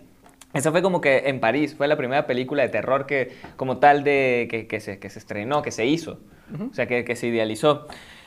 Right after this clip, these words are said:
Speaker 1: Eh, realmente a mí me gusta mucho el cine de terror porque obviamente te da esa, esa necesidad de...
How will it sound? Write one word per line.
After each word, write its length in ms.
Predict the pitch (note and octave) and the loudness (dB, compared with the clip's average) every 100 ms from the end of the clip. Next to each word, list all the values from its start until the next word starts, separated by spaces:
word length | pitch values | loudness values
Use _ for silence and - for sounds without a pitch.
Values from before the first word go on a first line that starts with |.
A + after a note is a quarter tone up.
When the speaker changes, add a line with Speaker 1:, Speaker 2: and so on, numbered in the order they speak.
| - _ | -20 _
Speaker 1:
Eh, 1080 | E3 E3 E3 E3 D#3+ D#3+ D#3 D#3 D#3 D3+ D3 - - - - | 6 8 10 8 8 6 6 6 6 4 2 -8 -14 -16 -6
realmente 380 | - F#3 A3 A#3+ | 2 4 4 2
a 20 | |
mí 60 | A#3 | 0
me 80 | A#3 | 0
gusta 160 | A3+ | 0
mucho 200 | G#3+ G#3 | -2 -2
el 60 | G#3 | -4
cine 200 | G#3 G3+ | -2 -4
de 40 | |
terror 400 | F#3 C3+ C3+ D3+ | 0 2 4 2
porque 220 | D#3 D3+ | 0 0
obviamente 320 | C3+ D3 D#3+ F3 | 0 0 -4 0
te 140 | B2+ | 2
da 180 | B2+ C3 | 4 4
esa, 400 | C3+ D#3+ C#3+ A#2+ A2+ C#3 - - | 2 0 0 0 -4 -14 -20 -12
esa 180 | C3 E3+ | -4 -2
necesidad 600 | E3 - - C3+ A#2+ B2+ | -2 -2 -6 0 2 4
de... 400 | C#3+ D#3+ B2+ A#2 | 4 4 4 0